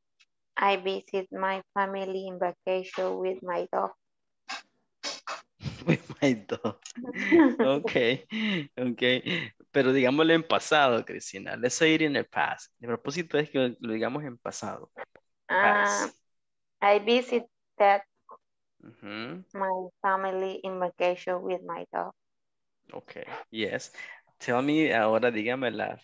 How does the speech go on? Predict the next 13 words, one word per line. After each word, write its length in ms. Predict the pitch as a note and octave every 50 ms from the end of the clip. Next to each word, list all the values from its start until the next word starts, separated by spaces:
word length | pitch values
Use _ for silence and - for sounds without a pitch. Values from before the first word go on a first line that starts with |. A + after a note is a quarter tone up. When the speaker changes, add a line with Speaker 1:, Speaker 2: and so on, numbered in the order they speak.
| _
Speaker 2:
la 440 | - G#2 G2 F#2+ F#2 F#2+ G#2+ G#2 G2
negativa 580 | G2+ F#2+ - G#2+ F#2+ - _ - D#3 F3+ F#3+ E3+
y 60 | B2+
la 160 | G#2+ G2 -
pregunta. 560 | - - G2+ G#2+ A2 G#2 G2 F#2+ _ - - _ _ _ _ _ _ _ _ _ _ _ _ _ _ _ _ _ _ _ _ _ _ _ _ _ _ _ _ _ _ _ _ _ _ _ _ _ _ _ _ _ _ _ _ _ _ _ _ _ _ _ _ _ _ _ _ _ _ _ _ _ _ _ _ -
Speaker 1:
I 400 | G3 G3 G3 G3 F#3+ F#3+ F#3+ F#3
didn't 680 | F#3+ G3+ G3+ G#3 G#3 G#3+ G#3+ A3 A3+ B3 B3+ B3+ C4+ - _ _ _ _ _ _ _ _ _ _ _ _ _ _ _ _ _ _ _ _ _ _ _ _ _ _ _ -
visited 600 | F#3 G#3 G3+ G3 - G3+ G3 - - G3 F#3+ F#3 _ _ _ _ _ _ _ _
my 260 | - F3+ F3 E3+ E3+ E3+ E3+ -
family. 480 | F3+ F3+ F3+ F3+ F3 E3 D#3+ D#3 - _ _ _ _ _ _ _ _ - - - - - _ _ _ _ _ _
Speaker 2:
Mm, 1040 | B2 A#2+ A#2 A#2 A2+ A2+ A2 A2 A2 G#2+ G#2 G#2 G#2 G#2 G2+ G#2 G2+ G2+ G2+ G2+ G2 - _ _ _ _ _ _ _ _ _ -
I 160 | - A2+ A2+ A2
didn't 640 | A2 - A#2+ A#2 A#2 B2 C#3 E3+ F#3 G3+ B2 -